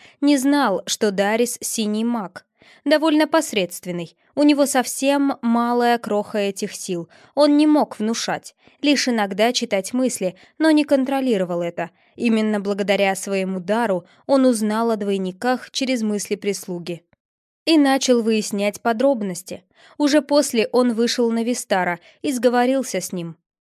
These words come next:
«И ты не чувствовал, что Дарис синий маг?» «Нет, я не чувствовал артефакт у Вистара, потому что тот был слишком силен. Сильнее меня,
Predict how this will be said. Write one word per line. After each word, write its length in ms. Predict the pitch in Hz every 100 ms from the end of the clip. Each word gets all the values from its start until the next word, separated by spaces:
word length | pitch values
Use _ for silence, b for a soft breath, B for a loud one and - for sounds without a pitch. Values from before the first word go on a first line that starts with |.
| _ _
«И 280 | 233 226 220
ты 220 | 220 233 226
не 180 | 226
чувствовал, 640 | 220 285 349 - 254 208 196 b
что 260 | - - 233
Дарис 440 | 202 226 254 - -
синий 420 | - 247 247 277
маг?» 380 | 269 190 - _ _ _ _ -
«Нет, 360 | 269 196 - b b
я 200 | 254 262
не 160 | 254 247
чувствовал 500 | 269 254 - 190 185
артефакт 640 | 185 - 196 220 214 -
у 60 | 226
Вистара, 520 | 220 - 240 190 175 b b
потому 300 | 254 262 262
что 180 | 254 262
тот 220 | 277 262
был 200 | 226 254
слишком 500 | 247 226 220 - 226
силен. 500 | 220 - 214 170 160 - _ b b b
Сильнее 560 | - 247 226 233 226
меня, 400 | 233 247 196 185